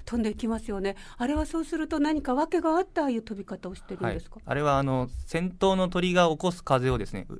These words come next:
Speaker 2: 後ろの、後ろを飛んでる鳥がその風に乗って進むことによって、まあ、後ろの鳥が楽できるんですよね。
Speaker 1: へえ。
Speaker 2: で、楽できるから、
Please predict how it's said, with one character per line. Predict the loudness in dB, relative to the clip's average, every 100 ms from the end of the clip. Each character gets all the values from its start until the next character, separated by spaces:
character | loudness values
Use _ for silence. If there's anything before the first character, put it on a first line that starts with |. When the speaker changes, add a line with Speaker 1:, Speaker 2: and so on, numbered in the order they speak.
| -8
Speaker 2:
後 | -2
ろ | 0
の、 | 0 -2 -8 -20 -18 -10 -8 -6
後 | -6 0
ろ | 0
を |
飛 | 2 0
ん |
で | 0
る | -2
鳥 | 0 2
が | 4 4
そ | 2
の | 4
風 | 6 6
に | 4
乗 | 2
っ |
て | -2 2 2 2 -10 -16
進 | -4 0
む | 0
こ | 0
と | 0
に | 0
よ | -2
っ |
て、 | -2 0
ま | 0
あ、 |
後 | 2 4
ろ | 4
の |
鳥 | 4 4
が |
楽 | 6 6 4
で | 0
き | -4
る |
ん | -12
で |
す | -12
よ | -8
ね。 | -8 -8 -12
Speaker 1:
へ | -10 -8
え。 | 0
Speaker 2:
で、 |
楽 | 2 4 4
で | 2
き | 2 0
る | 2
か | 6
ら、 | 6 6